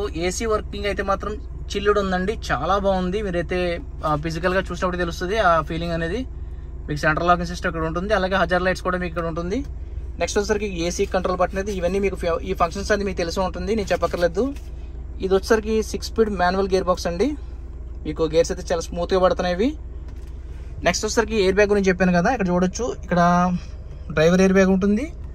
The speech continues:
అలాగే మీకు passenger air bag వచ్చేసరికి మీకు left side front సెక్షన్‌లో passenger air bag ఉంటుంది. అలాగే పిల్లర్కి మీకు ఇక్కడ చూడొచ్చు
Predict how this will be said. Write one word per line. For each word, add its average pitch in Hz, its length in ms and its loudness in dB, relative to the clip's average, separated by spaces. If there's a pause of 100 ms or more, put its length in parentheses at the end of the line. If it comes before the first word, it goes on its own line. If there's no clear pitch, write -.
(360)
అలాగే 185 260 4
మీకు 185 140 -4 (100)
passenger 185 480 0
air 185 140 -2
bag 180 160 2
వచ్చేసరికి 175 400 -4
మీకు 165 160 -4 (160)
left 151 180 0
side 180 180 -2 (380)
front 165 220 0
సెక్షన్‌లో 175 320 -6
passenger 165 300 0
air 165 120 -4
bag 175 160 0
ఉంటుంది. 196 260 -4 (580)
అలాగే 202 220 4 (140)
పిల్లర్కి 202 420 6
మీకు 214 240 2
ఇక్కడ 226 180 0
చూడొచ్చు 202 340 2